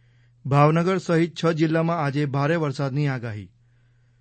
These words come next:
સુરેન્દ્રનગરમાં આજથી તરણેતરના ભાતીગળ મેળાનો પ્રારંભ. પહેલીવાર ગ્રામીણ પરંપરાગત સાંસ્કૃતિક સ્પર્ધાઓ યોજાશે. અમદાવાદ સહિતના આઠ શહેરોમાં કેન્દ્ર સરકાર દ્વારા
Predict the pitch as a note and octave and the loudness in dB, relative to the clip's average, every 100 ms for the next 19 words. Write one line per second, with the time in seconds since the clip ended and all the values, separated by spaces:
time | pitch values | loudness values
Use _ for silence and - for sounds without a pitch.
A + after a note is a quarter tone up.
0 | _ _ - D#3 F3+ F#3 F#3+ F#3 F3+ F3 | _ _ 0 2 4 2 2 0 0 0
1 | F3 F3+ D3+ C#3+ C3 D#3+ D#3+ D3 D3+ D#3+ | 0 0 0 -2 0 -2 0 -2 -2 -2
2 | D#3+ D#3 D#3+ C#3+ C3 B2 C3 C3+ B2+ C#3 | -4 -4 -4 -4 -4 -4 -6 -4 -4 -2
3 | D3+ C3 B2+ C#3 B2+ A2+ F2+ - _ _ | -2 -4 -8 -8 -8 -8 -14 -18 _ _
4 | _ _ _ _ - D3 D#3 F3+ F3+ F3 | _ _ _ _ 0 4 6 4 4 0
5 | D3+ D3+ E3 D#3 D#3 D3+ C#3+ D3+ D3 D#3 | 0 0 -2 -4 -4 -4 -4 -4 -2 -4
6 | D3+ - D3 C3+ E3+ D#3+ E3 - - C#3+ | -6 -6 -6 -4 -6 -6 -10 -12 -6 -6
7 | C3 C3 C3+ C3+ B2 A2 - - _ _ | -4 -4 -4 -4 -6 -10 -14 -20 _ _
8 | _ _ _ _ _ _ _ - D#3 D#3 | _ _ _ _ _ _ _ -6 0 4
9 | F3 F3+ F3+ - D#3 D#3+ D#3 E3 E3+ F3 | 4 4 0 0 0 0 -2 -4 -4 -4
10 | D#3 D#3+ - D#3 D3 D3+ D#3 D#3 C#3+ C#3 | -4 -6 -4 -4 -2 -2 -4 -6 -6 -4
11 | C#3 C#3 C3 C#3 C3+ E3 E3 B2+ | -4 -6 -6 -6 -4 -2 -2 -6